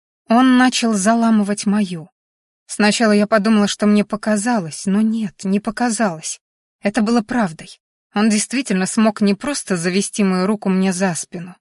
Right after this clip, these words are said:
но блокировал её таким образом, что я вообще не смогла ею шевелить. "Это невозможно".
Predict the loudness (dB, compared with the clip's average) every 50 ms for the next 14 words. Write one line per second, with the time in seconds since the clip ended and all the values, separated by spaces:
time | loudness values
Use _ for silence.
0 | _ _ _ _ _ _ _ _ _ 0 0 2 2 4 2 2 0 0 0 0
1 | 2 2 2 0 -2 -2 -2 0 0 0 0 -2 -4 -2 -2 -4 -2 0 0 -2
2 | 0 -2 -2 -4 -6 -8 -10 -12 -16 _ _ _ _ _ -14 -4 -2 0 2 2
3 | 2 2 0 0 -2 -4 -4 -2 0 2 2 2 0 -2 -2 -2 -2 -2 -2 -4
4 | -4 -4 -4 -6 -6 -6 -8 -6 -6 -4 -4 -4 -4 -6 -8 -10 -12 -14 -16 -16
5 | _ _ _ _ _ _ _ _ -14 -12 -6 -2 2 2 4 4 4 2 2 4
6 | 2 2 2 0 -2 -6 -6 -8